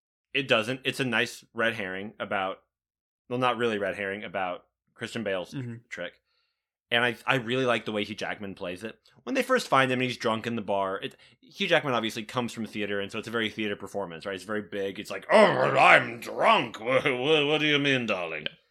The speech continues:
Speaker 1: Like, all that stuff. But then I love the way he plays Root when Root starts
Speaker 3: Mm-hmm.
Speaker 1: messing with the performances. Like, he comes out a beat, beat late, and he, like, snaps his fingers and does this big, like, "Aw, me,"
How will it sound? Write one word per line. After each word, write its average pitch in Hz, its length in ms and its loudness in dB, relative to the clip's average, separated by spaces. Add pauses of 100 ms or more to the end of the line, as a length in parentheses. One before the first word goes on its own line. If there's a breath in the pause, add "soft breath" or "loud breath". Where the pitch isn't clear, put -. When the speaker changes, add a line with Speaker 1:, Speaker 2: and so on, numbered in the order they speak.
(200)
Speaker 1:
Like, 113 160 0
all 104 100 4
that 90 180 -4
stuff. 101 280 -8 (600)
But 127 220 -4
then 120 300 -2 (640)
I 120 100 -2
love 131 300 2
the 143 60 -6
way 131 100 2
he 123 120 -4
plays 113 340 -2
Root 104 300 -4
when 113 220 -4
Root 110 180 -6
starts 110 240 -4
Speaker 3:
Mm-hmm. 101 100 -6
Speaker 1:
messing 101 260 -4
with 101 100 -6
the 95 80 -16
performances. 107 540 -8 (300 soft breath)
Like, 131 100 -4
he - 20 -4
comes 151 180 0
out 143 120 4
a - 20 2
beat, 120 420 -4
beat 120 200 -4
late, 110 240 -2
and 113 80 -6
he, 113 80 -2
like, 98 200 -4
snaps - 360 -4
his 113 140 -8
fingers 107 520 -2
and 107 100 -6
does 107 220 -4
this 107 180 -6
big, 107 300 -6
like, 101 360 -6 (340)
"Aw, 196 460 10
me," 294 640 -2